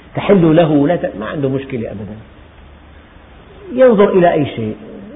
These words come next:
شيء يجوز أن يراه، لا يراه، شيء إباحي، شيء... يتعلم بالله، يتكلم أي شيء، ما في عنده قيود أبدًا. يعني هو ضد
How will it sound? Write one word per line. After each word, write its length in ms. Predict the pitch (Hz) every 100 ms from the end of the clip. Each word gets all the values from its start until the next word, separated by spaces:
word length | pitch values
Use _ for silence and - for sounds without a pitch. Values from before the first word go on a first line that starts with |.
| - -
شيء 300 | 226 214 170
يجوز 300 | 151 180 160
أن 160 | 170
يراه، 400 | 143 135 139 135 110
لا 160 | 131 143
يراه، 400 | 135 139 135 120 - - - - - - - - - -
شيء 260 | - 214 175
إباحي، 480 | 143 175 - 139 139
شيء... 160 | - - - - - 175 - - 226 - - - - - - -
يتعلم 440 | - 156 151 131
بالله، 320 | 127 135 - - - - - - - _ _ _ _ _ - - - - - - -
يتكلم 560 | 202 202 214 247 233 190
أي 280 | 185 180 143
شيء، 220 | - 101 - - - - - -
ما 60 | 220
في 100 | 180
عنده 220 | 160 143
قيود 400 | - 147 135 123
أبدًا. 300 | 110 107 113 - - _ _ - - _ _ _ - _ - _ _ _
يعني 260 | 131 143 147 - - - 185
هو 180 | 226
ضد 340 | 185 240 170